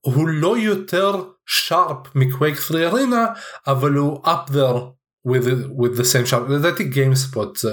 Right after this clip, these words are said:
זו הייתה ביקורת בגיימ-, בגיימספוט, ש-, שהוא באותה רמה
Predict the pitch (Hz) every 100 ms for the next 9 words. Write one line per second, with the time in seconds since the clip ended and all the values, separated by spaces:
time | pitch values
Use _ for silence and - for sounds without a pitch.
0 | 110 113 120 123 123 - 113 117 202 226
1 | 156 147 269 277 247 208 - - - -
2 | - 170 175 - 165 151 147 135 135 -
3 | - - - 131 147 131 135 190 175 143
4 | 127 151 139